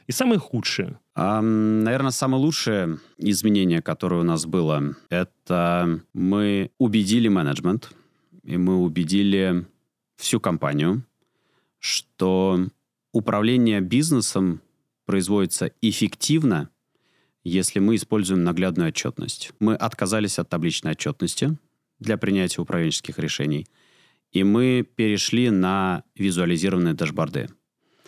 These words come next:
Speaker 2: Когда мы затевали эти изменения, было явное непонимание,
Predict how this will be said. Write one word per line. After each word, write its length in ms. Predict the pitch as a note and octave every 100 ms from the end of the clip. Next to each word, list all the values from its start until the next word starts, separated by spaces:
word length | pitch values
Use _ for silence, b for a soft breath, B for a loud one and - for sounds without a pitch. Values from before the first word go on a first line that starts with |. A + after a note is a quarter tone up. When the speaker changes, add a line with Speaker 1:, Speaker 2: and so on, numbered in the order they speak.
| b b
Speaker 2:
Когда 320 | - E2 C3
мы 100 | C3+
затевали 460 | A2 A2 A#2+ B2 A2+
эти 160 | F#2
изменения, 500 | G#2 A2 A#2+ F#3 F3
было 300 | A2 G#2+ G#2 -
явное 500 | G#2 G#2 A#2 A2 G#2
непонимание, 800 | G2+ F#2+ F#2+ E2+ D2+ D#2+ G#2+ D3